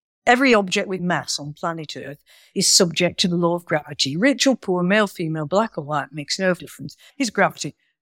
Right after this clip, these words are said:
The way we live is not a law like gravity. It's propositional. We make it up as we go along, and that's why society changes. It's why morals change. It's why ideas change.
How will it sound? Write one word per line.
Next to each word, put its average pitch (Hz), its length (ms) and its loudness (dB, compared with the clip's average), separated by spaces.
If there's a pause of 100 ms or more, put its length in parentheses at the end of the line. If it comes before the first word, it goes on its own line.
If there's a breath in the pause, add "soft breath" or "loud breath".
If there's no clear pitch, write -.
(120)
The 269 120 6
way 349 260 6
we 349 160 4
live 247 540 0
is 269 180 4
not 262 260 4
a 320 60 2
law 214 220 0
like 233 260 2
gravity. 311 400 0
It's 240 240 -6
propositional. 247 920 -2
We 254 160 10
make 240 320 4
it 226 80 2
up 226 120 0
as 226 140 -12
we 214 140 -10
go 196 260 -10
along, 190 400 -6
and 160 140 -12
that's 254 280 -8
why 147 380 -8 (220)
society 196 680 -6
changes. - 880 -2 (200 soft breath)
It's 247 180 4
why 247 180 6
morals 262 540 4
change. 139 500 -8
It's 196 140 -10
why 220 240 2
ideas 247 540 -2
change. - 640 -6